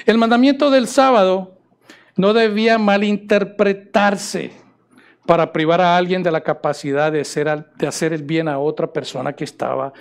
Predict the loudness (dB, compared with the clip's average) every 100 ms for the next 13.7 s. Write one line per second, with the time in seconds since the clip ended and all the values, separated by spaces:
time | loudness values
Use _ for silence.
0 | -12 -6 -6 -4 -6 -4 -4 -4 -8 _
1 | _ _ _ -20 -6 0 2 2 2 0
2 | 2 2 2 0 0 0 -2 0 -2 0
3 | 0 -2 -2 -2 0 0 -2 -6 -14 _
4 | _ _ -4 0 0 -2 -2 -4 -2 -2
5 | -2 -2 -4 -4 -4 -4 -6 -4 -6 -8
6 | -8 -6 -6 -8 -4 -4 -2 -6 -4 -2
7 | -2 -2 -4 -4 -4 -4 -4 -4 -4 -2
8 | -4 -2 -4 -2 -2 -2 -4 -10 -12 _
9 | _ _ _ -20 -20 -20 -20 _ 0 2
10 | 2 0 -4 -4 -4 -4 -4 -2 -4 -4
11 | -4 -2 -4 -4 -4 -4 -8 -2 -2 -2
12 | -6 -8 -8 -6 -4 -4 -6 -6 -6 -6
13 | -6 -6 -4 -6 -6 -10 -12